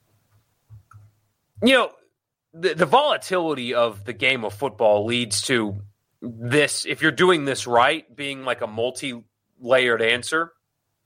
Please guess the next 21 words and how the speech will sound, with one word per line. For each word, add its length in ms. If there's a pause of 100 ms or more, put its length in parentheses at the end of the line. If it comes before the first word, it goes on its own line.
(800)
I 120
think 440 (2000)
a 120
ten-win 640
season 640
would 260
be 540 (540)
honestly 540
unexpected. 800 (400)
And 320
if 100
that's 240
the 80
case, 340
you 80
should 160
be 120
through 180
the 100
roof. 460 (1400)
Uh, 380